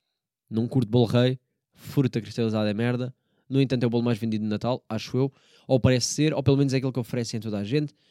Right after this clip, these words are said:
Ainda não percebi qual é o problema das pessoas, porque eu sinto que isto é uma maioria que não gosta, ou não? Ou isto é ilusão minha, ou é do género, "É pá, tá bem, eu, ninguém gosta, mas é tradição, come."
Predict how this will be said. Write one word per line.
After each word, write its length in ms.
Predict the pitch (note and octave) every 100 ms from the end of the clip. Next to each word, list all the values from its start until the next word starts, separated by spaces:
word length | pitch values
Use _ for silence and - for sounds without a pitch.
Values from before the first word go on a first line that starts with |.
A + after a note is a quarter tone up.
| _ _ _ _
Ainda 340 | C3+ E3 F3 D#3
não 160 | D3+
percebi 560 | C#3 - A#2 C3+ D3 C#3+ _ _ _ _ _ _ _ _ _ -
qual 240 | A#2+ A#2+
é 60 | A#2
o 80 |
problema 340 | G2+ A2 G#2+ G2+
das 160 | G2+
pessoas, 220 | - C#3+ -
porque 160 | -
eu 80 | C#3+
sinto 280 | - D#3+ D3+
que 60 |
isto 100 | -
é 40 | C#3
uma 100 | C#3
maioria 400 | C#3+ C3+ A#2+ C#3
que 80 | D3+
não 140 | C#3+
gosta, 260 | E2 E2 F#2+
ou 80 |
não? 120 | D2 - _ _ _ _ _ _ _ _
Ou 140 | A#2 C#3
isto 140 | E3+
é 20 |
ilusão 300 | F3 B2+ C#3
minha, 340 | B2+ E3 E3+ - _ _ _ -
ou 120 | D3+
é 80 | E3+
do 80 | D3+
género, 280 | C3 G#2 F2 _ _ _
"É 160 | G3+ E3+
pá, 140 | A2+
tá 180 | B2 C3
bem, 320 | D#3 B2 G#2+
eu, 140 | B2+ C#3+
ninguém 260 | D3+ E3
gosta, 360 | D#3 F#3 - D#3+
mas 160 | D#3+ D3+
é 80 |
tradição, 440 | D3 C#3 C3 F3 E3+
come." 360 | - G#2+ F2